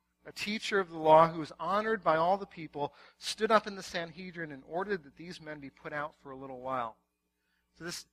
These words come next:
this guy is well respected. What we're gonna see is he has a pupil that's gonna be very important to the book of Acts, and his name is Saul. Then he addressed them, "Men of Israel, consider carefully what you intend to do to these men.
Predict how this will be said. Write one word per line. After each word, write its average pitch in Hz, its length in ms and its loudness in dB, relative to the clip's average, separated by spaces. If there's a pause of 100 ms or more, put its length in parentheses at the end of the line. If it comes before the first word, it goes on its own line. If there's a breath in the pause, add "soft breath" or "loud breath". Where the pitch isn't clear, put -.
(200)
this 175 160 -8
guy 175 340 6
is 143 300 -2
well 175 260 8
respected. 160 560 -2
What 165 160 -10
we're 165 100 -10
gonna 156 140 -8
see 208 320 -8
is 139 240 0 (240 soft breath)
he 214 120 0
has 196 180 8
a 143 60 -12 (200)
pupil 214 400 -8
that's 135 160 -16
gonna 156 160 -16
be 143 100 -12
very 170 220 0
important 156 500 -8
to 131 60 -20
the 123 80 -18
book 131 220 -16
of 135 100 -20
Acts, 135 400 -2
and 131 100 -20
his 147 160 -16
name 139 200 -14
is 120 80 -20
Saul. 123 560 -14 (1500)
Then 180 140 4
he 196 100 2
addressed 160 540 4
them, 131 300 -6 (600 soft breath)
"Men 220 220 6
of 185 100 6
Israel, 190 400 4
consider 220 460 -6
carefully 202 560 -4
what 147 180 -12
you 165 160 -2
intend 175 360 -6
to 156 80 -12
do 175 200 -6
to 165 60 -8
these 123 280 -18
men. 120 300 -14